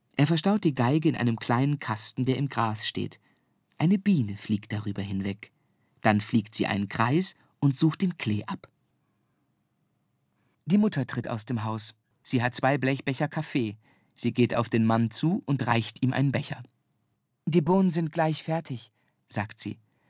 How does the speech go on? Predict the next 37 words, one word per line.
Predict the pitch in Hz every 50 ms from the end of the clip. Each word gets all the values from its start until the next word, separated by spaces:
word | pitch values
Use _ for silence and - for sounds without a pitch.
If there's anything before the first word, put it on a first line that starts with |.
| _ _ _ _ _ _ _ _ _ _
Der | 117 107
Mann | 107 117 131 143
nimmt | 143 131 131 - -
einen | 113 113 120
Schluck | - - 127 123 -
Kaffee. | - 127 - - 110 95 - - _ _ _ _ _ - - -
„Stell | - - - 202 214
dir | 214 208 190
vor, | - 220 226 220
Papa, | - - 165 156 - 135 135 156 - - - - -
ich | - 190 151 -
war | 185 180 175
heute | 190 196 208 190 214
in | 190 185 180
Norwegen“, | 175 190 226 262 247 185 151 135 123 110 117 110 113 - _ -
sagt | 117 117 107 117 - - -
Puppig. | - 117 101 - 110 104 104 - _ _ _ _ _ _ _ _ - - - - - _ _ _ _
„Wie | - 110 107 101 95
weit | 95 101 101 104 -
man | 123 127
an | 143 143 147
einem | - 131 131 139 131 127
Nachmittag | 120 113 104 - - 113 104 107 - 139 143 123 123 127
reisen | 151 160 143 123 123 113 101
kann, | - 110 107 104 101 95
wenn | 107 104 101
man | 98 98 98 101
einen | - - 98 95 98 95 95 -
Traumwaggon | - - - 104 104 101 98 95 92 98 101 95 - 98 101 98 95 92 92
hat, | 92 95 - - - - _ _ _ _ _
nicht | - 104 110 107 - - 104
wahr?“, | 101 98 95 95 95 139 - _ _ _ _ _ _ _ _ _ _ _ _ _ _ _ _
sagt | 107 107 95 92 - -
Puppigs | - - 110 - 101 95 - -
Vater | - 104 101 101 104 - 110 -
und | - 123 - -
lacht. | 104 104 104 - - - -